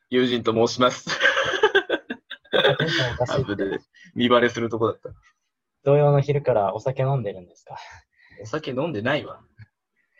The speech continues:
Speaker 2: そう、あの、
Speaker 1: お酒飲んでない。
Speaker 2: お酒飲んだけど、あの、先週、あ、今週か、今週の金曜日、
Speaker 1: うん。
Speaker 2: そう、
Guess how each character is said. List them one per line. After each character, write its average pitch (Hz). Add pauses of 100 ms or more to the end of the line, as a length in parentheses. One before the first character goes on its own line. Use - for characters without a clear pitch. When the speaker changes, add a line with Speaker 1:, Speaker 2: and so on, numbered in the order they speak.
(140)
Speaker 2:
そ -
う、 -
あ 147
の、 135
Speaker 1:
お 123
酒 127
飲 131
ん 110
で 90
な 90
い。 - (340)
Speaker 2:
お 135
酒 180
飲 180
ん 185
だ 147
け 123
ど、 113
あ 139
の、 135 (560)
先 196
週、 190
あ、 135
今 185
週 190
か、 127
今 170
週 185
の 185
金 175
曜 180
日、 95 (720)
Speaker 1:
う 131
ん。 120
Speaker 2:
そ -
う、 -